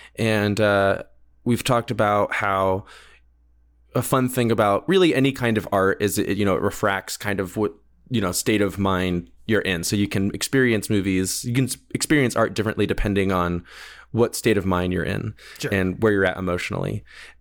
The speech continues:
Speaker 1: And I think for me, I definitely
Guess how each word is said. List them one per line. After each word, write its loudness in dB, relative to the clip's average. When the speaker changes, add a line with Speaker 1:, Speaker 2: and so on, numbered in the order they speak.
Speaker 1:
And 2
I 0
think 0
for -2
me, 4
I 2
definitely 2